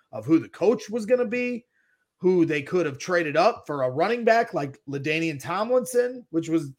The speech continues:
vetoed, you know, um, reportedly by Ted Phillips. Those are the things that do affect what we see every day, uh, every week on our television screens and when we're in the stands at Soldier Field. So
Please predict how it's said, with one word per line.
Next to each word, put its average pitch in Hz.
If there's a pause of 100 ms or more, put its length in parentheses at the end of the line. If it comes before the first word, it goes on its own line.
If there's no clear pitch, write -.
vetoed, 226 (400)
you 190
know, 208
um, 160 (100)
reportedly 214 (260)
by 190
Ted 208
Phillips. 233 (400)
Those 247
are 285
the 262
things 202
that 170
do 175
affect - (540)
what 185
we 185
see 160
every 151
day, 139
uh, 147
every 165
week 151
on 127
our 127
television 135
screens 135
and 123
when 127
we're 131
in 127
the 113
stands 120
at 107
Soldier 110
Field. 110
So 147